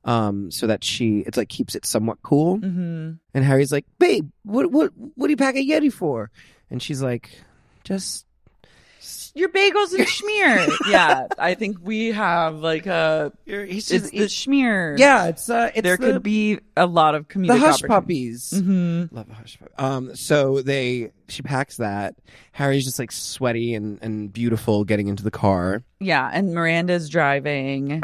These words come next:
Speaker 1: They're in, like, a, they're in, like, a ninety-nine Jeep Wrangler. No,
Speaker 2: I
Speaker 1: sorry, ninety-nine Jeep Cherokee.
Speaker 2: Yeah. They're in, like, the wood paneled.
Speaker 1: Yeah.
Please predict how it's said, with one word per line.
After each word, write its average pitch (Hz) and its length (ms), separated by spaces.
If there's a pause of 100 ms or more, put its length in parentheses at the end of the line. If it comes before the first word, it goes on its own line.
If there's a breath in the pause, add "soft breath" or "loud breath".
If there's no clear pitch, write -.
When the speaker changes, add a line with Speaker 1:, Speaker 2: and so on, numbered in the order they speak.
Speaker 1:
They're 139 180
in, 185 100
like, 254 200
a, 135 160
they're 123 160
in, 170 80
like, 196 160
a 190 40
ninety-nine 110 540
Jeep 95 220
Wrangler. - 420 (480)
No, 165 80
Speaker 2:
I 156 40
Speaker 1:
sorry, 143 260 (180)
ninety-nine 139 380
Jeep 110 180
Cherokee. - 460 (180)
Speaker 2:
Yeah. 151 300 (480)
They're 196 360
in, 214 460
like, 160 220
the 165 80
wood 143 400
paneled. 127 880
Speaker 1:
Yeah. 135 80